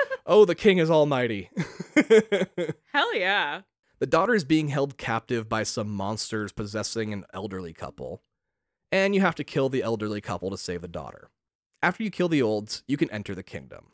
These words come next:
Speaker 1: Kill the olds.
Speaker 2: Once inside, you do some mini questing and you get another constellation. This one is named Nuragami, and it's a snake inside a glass ball full of water.
Speaker 1: That's fucking sick already.
Speaker 2: Yeah, it's like a sea serpent.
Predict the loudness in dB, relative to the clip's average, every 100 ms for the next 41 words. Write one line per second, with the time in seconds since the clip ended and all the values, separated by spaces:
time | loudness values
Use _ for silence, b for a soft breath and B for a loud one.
0 | _ -12 -10 -8 -6 -8 -10 -16 -20 -20
1 | _ _ _ _ 0 0 2 0 0 0
2 | 0 0 -2 -2 -2 -4 -4 -4 -4 -4
3 | -6 -6 -4 -4 -2 -2 -2 -6 -8 -10
4 | -10 -6 -6 -6 -8 -14 _ _ _ _
5 | _ _ _ _ -2 0 2 0 2 0
6 | -4 -4 -2 -2 -4 -10 _ _ -12 -2
7 | 2 2 2 -2 -8 -18 _ _ _ _
8 | _ _ -6 -6 -4 -6 -4 -4 -2 -2
9 | -4 -8 -6 -4 -4 -4 -6 -4 -4 -6
10 | -6 -4 -4 -6 -8 -10 -12 -14 -12 -14
11 | -18 _ _ -6 -4 -4 -4 -6 -6 -4
12 | -2 0 0 0 -4 -2 -2 -2 -4 -4
13 | -4 -6 -8 -12 -14 -20